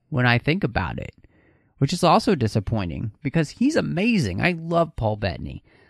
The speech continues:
I loved his Vision in the movies. I thought he was really fun, but here he's just kind of relegated to the side of, like, trying to figure out this mystery, but he's, it's never super interesting,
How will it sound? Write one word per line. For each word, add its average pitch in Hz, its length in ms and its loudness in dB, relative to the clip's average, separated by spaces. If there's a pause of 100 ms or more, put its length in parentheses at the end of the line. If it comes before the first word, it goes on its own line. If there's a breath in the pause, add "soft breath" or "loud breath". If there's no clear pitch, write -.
I 120 80 0
loved 131 220 2
his 113 180 -4
Vision 170 460 4
in 139 160 6
the 127 60 6
movies. 131 560 6
I 113 140 2
thought 113 260 2
he 117 160 0
was 110 240 2
really 135 400 6 (540 soft breath)
fun, 151 440 4
but 123 160 4
here 226 560 2
he's 156 220 -2
just - 300 -2
kind 190 180 -2
of 135 160 -2
relegated 117 800 4
to 131 100 2
the 120 100 4
side 131 540 4
of, 110 100 2
like, 117 240 4
trying 135 360 4
to 135 60 0
figure 135 260 2
out 131 160 4
this 120 180 -2
mystery, 151 420 4
but 143 160 4
he's, 151 140 -2 (1300 soft breath)
it's - 320 -14
never 180 360 0
super - 920 -4
interesting, - 1000 -6